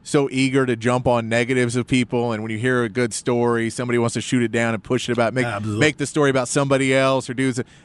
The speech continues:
Speaker 1: th-, this one didn't seem to go that way.
Speaker 2: Which was great.
Speaker 1: For, for whatever reason, this one seemed to be, people were just like, "Oh, no, we're cool. We're happy with this g-, for this guy.
Speaker 2: Right.
Speaker 1: We're, we want him to,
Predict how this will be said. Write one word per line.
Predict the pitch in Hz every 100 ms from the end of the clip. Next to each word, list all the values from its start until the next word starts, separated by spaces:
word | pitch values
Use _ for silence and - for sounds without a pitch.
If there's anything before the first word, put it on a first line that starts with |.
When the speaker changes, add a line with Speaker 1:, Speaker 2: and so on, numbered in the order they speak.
| -
Speaker 1:
th-, | 151 113
this | 160 170
one | 180 143
didn't | 156 143
seem | - 147
to | 131
go | 127 139
that | 151
way. | 151 156 165 160 -
Speaker 2:
Which | 117 -
was | 139 101
great. | 127 117 120 131 -
Speaker 1:
For, | 165 156
for | 143
whatever | 151 160 175 180
reason, | 180 175 151 139 123 - 117
this | 147 151
one | 165 147
seemed | - 156 147
to | 143
be, | 143
people | 147 139
were | 139
just | 131
like, | 139 135 202
"Oh, |
no, | 240 233
we're | 196
cool. | - 202 180
We're | 160
happy | 160 170 151
with | 135
this | 135
g-, | 131
for | - 139
this | 131
guy. | - 90 -
Speaker 2:
Right. | 131 143 123
Speaker 1:
We're, | 139 139
we | 156
want | 156 156
him | 147 147
to, | 143